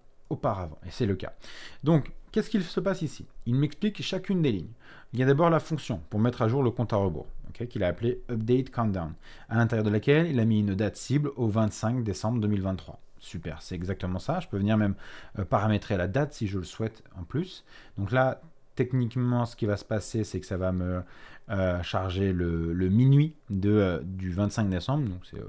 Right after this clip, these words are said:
vraiment pile poil. Euh, je peux aller chercher une date, euh, plus précise. Il va me retrouver la date actuelle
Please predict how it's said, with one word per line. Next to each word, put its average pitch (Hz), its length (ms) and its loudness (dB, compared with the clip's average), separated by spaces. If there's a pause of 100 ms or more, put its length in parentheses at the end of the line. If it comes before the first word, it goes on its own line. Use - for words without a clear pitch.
(100)
vraiment 101 400 -2
pile 87 180 -4
poil. 165 300 0 (420)
Euh, 95 100 -2
je - 80 -10
peux 98 140 -2
aller 95 240 2
chercher 95 340 -6
une 90 120 -2
date, 85 260 -6
euh, 82 240 -10
plus - 100 -10
précise. 180 460 -2 (320)
Il 120 80 2
va 127 80 4
me 123 80 2
retrouver 135 580 2
la 104 140 2
date 101 260 0
actuelle 185 480 -4